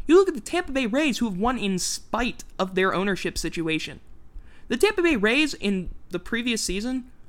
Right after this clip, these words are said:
uh, in twenty twenty, they had the second lowest payroll of any team in baseball. I think they were twenty-ninth out of thirty teams.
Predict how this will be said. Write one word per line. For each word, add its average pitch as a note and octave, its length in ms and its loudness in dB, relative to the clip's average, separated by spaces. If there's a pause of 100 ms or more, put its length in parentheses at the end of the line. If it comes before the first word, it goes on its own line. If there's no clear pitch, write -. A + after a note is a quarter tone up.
(100)
uh, E3 60 2
in F3+ 180 4
twenty G3 260 0
twenty, A3+ 380 -4 (540)
they F4 80 8
had F4 80 6
the C#4 60 0
second C#4+ 360 2
lowest B3+ 240 2
payroll F#3 420 2
of D3+ 80 -4 (140)
any G3 260 2
team F#3+ 340 -2
in E3+ 120 -2
baseball. D#3 440 -4
I - 80 -10
think B3 180 -4
they D4 40 -2
were B3+ 80 -2
twenty-ninth G3 560 -2
out F3+ 140 -4
of E3 60 -8
thirty E3 220 -2
teams. B2+ 360 -10